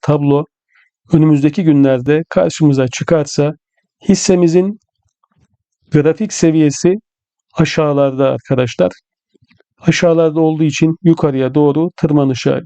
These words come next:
geçebilir. Ee, zaten tırmanış da başlamış. Birkaç gün önce ayın yirmi birinde başlamış. Yukarıya gidişatını sürdürüyor. Ama bu gidişatın hızlanabilmesi, hacimli bir şekilde yükselişin başlayabilmesi adına iyi bir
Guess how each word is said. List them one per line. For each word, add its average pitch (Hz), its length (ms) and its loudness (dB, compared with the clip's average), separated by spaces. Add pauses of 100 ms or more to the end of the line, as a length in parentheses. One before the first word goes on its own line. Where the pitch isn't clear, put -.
(120)
geçebilir. 165 500 0 (680)
Ee, 139 540 2 (480)
zaten 180 400 0
tırmanış 175 480 -2
da 180 200 2
başlamış. 165 680 -2
Birkaç 170 300 0
gün 156 120 -2
önce 139 280 2
ayın 151 240 0
yirmi 143 320 2
birinde 151 320 2
başlamış. 143 560 -2 (540)
Yukarıya 156 440 0
gidişatını 147 680 -2
sürdürüyor. 160 580 2 (480)
Ama 180 220 0
bu 180 100 -6
gidişatın 170 640 0
hızlanabilmesi, 156 1040 0
hacimli 143 480 0
bir 208 60 2
şekilde 147 540 0 (520)
yükselişin 151 640 0
başlayabilmesi 135 760 0
adına 143 300 0
iyi 175 240 0
bir 139 120 0